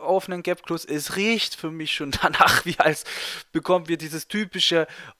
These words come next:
oben einmal raustreten, unten einmal raustreten, am Ende doch wieder zur Seite.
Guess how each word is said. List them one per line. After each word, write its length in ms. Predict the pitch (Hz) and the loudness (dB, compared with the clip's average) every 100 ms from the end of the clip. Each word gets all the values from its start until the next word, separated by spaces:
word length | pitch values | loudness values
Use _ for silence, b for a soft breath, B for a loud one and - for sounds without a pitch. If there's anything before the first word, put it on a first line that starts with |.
| - | 4
oben 300 | 196 226 196 | 6 6 6
einmal 340 | 165 190 196 | 6 6 8
raustreten, 720 | 165 170 190 - - 185 180 170 | 8 10 8 4 -2 0 0 2
unten 360 | 180 208 190 | 2 2 2
einmal 300 | 135 170 180 | 4 4 4
raustreten, 600 | 160 170 190 - 175 170 | 6 6 6 2 -4 2
am 140 | 156 147 | 2 2
Ende 240 | 160 165 | -2 0
doch 240 | 160 185 - | 6 6 4
wieder 260 | 180 180 | 0 0
zur 140 | - 160 | 0 0
Seite. 420 | 156 170 185 | 4 4 4